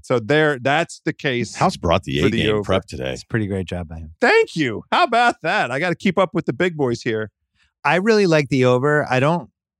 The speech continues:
Speaker 3: I was looking at the, trying to talk myself into conference sixteen to one and title thirty to one for them too, just because everyone's just pushed the Lakers into the finals.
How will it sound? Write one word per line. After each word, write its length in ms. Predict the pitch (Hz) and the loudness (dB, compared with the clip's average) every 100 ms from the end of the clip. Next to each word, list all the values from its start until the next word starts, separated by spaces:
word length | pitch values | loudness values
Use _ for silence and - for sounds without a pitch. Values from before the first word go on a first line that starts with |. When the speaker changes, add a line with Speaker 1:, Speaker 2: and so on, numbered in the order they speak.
| _ _ | _ _
Speaker 3:
I 80 | 139 | -2
was 240 | 139 110 | 0 -2
looking 260 | 135 170 214 | -4 -2 -2
at 160 | 170 139 | -2 -2
the, 240 | 127 113 - | -4 -4 -4
trying 220 | 160 170 | -2 -2
to 80 | 139 | -2
talk 300 | - 139 - | 0 -2 0
myself 420 | 127 - 120 - | -2 0 -4 -2
into 180 | 117 104 | -4 -4
conference 500 | - 113 104 113 - | -4 -6 -6 -10 -8
sixteen 320 | 107 - 110 | -10 -8 -6
to 80 | 107 | -6
one 220 | 107 104 | -6 -8
and 100 | 95 | -8
title 340 | - 107 95 | -8 -6 -8
thirty 300 | 95 110 104 | -8 -8 -6
to 60 | 101 | -6
one 200 | 101 98 | -6 -6
for 120 | - | -8
them 180 | 101 95 | -8 -8
too, 200 | - 123 | -6 -6
just 240 | 95 156 | -4 -6
because 500 | - - 143 123 98 - _ _ _ _ _ | -6 -4 -2 -2 -4 -16 _ _ _ _ _
everyone's 300 | 180 277 269 | 0 0 -2
just 180 | 214 - | -6 -8
pushed 280 | - 196 - | -8 -6 -4
the 80 | |
Lakers 420 | 139 156 185 175 135 | -2 -2 -2 -4 -4
into 160 | 123 | -4
the 100 | 113 | -4
finals. 640 | 104 113 120 160 190 - | -4 -4 -4 -6 -8 -12